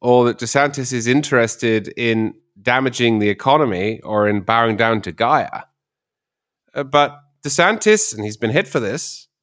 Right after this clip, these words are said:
nationally, prevented fracking on Floridian land.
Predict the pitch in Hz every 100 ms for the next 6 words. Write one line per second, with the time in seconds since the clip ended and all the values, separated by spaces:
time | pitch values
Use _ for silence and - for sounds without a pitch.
0 | _ _ 123 147 196 - 90 90 135 -
1 | _ _ _ _ _ _ _ _ _ _
2 | _ _ _ _ _ - 143 170 165 165
3 | - - 214 247 120 82 - _ _ _
4 | _ _ _ _ _ _ _ _ - 120
5 | 110 107 101 - 117 107 101 95 92 90
6 | 101 101 87 67